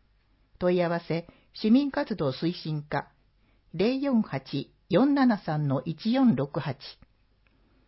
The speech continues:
市役所内の手続きをサポートします。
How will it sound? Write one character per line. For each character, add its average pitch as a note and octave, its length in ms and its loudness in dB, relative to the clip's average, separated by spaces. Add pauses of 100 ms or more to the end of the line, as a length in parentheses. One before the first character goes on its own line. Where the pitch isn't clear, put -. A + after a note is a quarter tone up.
(360)
市 - 160 -6
役 C#4+ 220 2
所 C#4 120 2
内 F#3+ 220 4
の D3 100 0
手 F3 120 -4
続 B3+ 240 -2
き D3+ 160 -4
を C3 80 2
サ D#3 160 -4
ポ F#3 160 0
ー - 20 0
ト D3 100 -8
し - 140 -8
ま A#2 140 -2
す。 - 60 -12